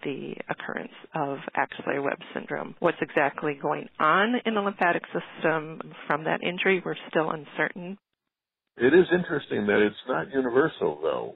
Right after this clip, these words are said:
Speaker 2: Why is that?
Speaker 1: What do you mean it's not universal? Meaning that
Speaker 2: Not all women
Speaker 1: Not
Speaker 2: who have this surgery end up with it.
Speaker 1: Right. So what we do know is that people with lower B M I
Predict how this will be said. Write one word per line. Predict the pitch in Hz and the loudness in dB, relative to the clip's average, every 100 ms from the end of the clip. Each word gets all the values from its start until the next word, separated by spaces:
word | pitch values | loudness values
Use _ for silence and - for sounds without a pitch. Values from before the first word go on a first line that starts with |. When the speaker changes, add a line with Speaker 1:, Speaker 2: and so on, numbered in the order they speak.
| - | -10
Speaker 2:
Why | 110 92 127 165 | -6 -4 -2 0
is | 190 160 - | 0 -4 -2
that? | 104 67 - - _ _ _ _ _ | 0 0 -6 -16 _ _ _ _ _
Speaker 1:
What | 185 | 0
do | 190 | 2
you | |
mean | 180 160 | 2 -2
it's | 151 | -4
not | 156 - | -4 -4
universal? | 156 147 139 - - | -4 -2 -2 -2 -4
Meaning | 160 151 151 | -4 -4 -2
that | 143 135 151 - - - - - _ _ - | 2 2 0 -8 -16 -16 -16 -20 _ _ -12
Speaker 2:
Not | 101 110 117 113 | -2 2 2 2
all | - 113 117 113 107 104 - | 4 6 8 6 4 -2 -10
women | 104 104 98 80 | -2 2 2 0
Speaker 1:
Not | 143 | 0
Speaker 2:
who | 104 | 0
have | 92 98 95 95 | 2 2 2 0
this | 95 - - | -2 -2 0
surgery | 107 98 95 92 85 80 - | 0 0 -2 -2 -2 -4 -4
end | 95 92 | -2 2
up | 92 - | 2 0
with | 80 67 | -4 -6
it. | 80 - _ _ _ - | -6 -8 _ _ _ -4
Speaker 1:
Right. | 170 165 165 156 - - - | -2 2 4 2 0 -6 -6
So | - 165 156 156 - - _ | 2 6 6 4 2 -6 _
what | - 160 170 165 | -4 2 2 2
we | 165 | 0
do | 175 | -2
know | 175 170 151 | 0 0 0
is | - _ _ - | -4 _ _ -4
that | 160 - - | -2 -2 -4
people | 196 175 156 | 0 2 4
with | 151 - | 0 -2
lower | 160 156 160 156 | 0 2 2 0
B | - | -4
M | 139 | 0
I | 139 160 220 | 2 4 2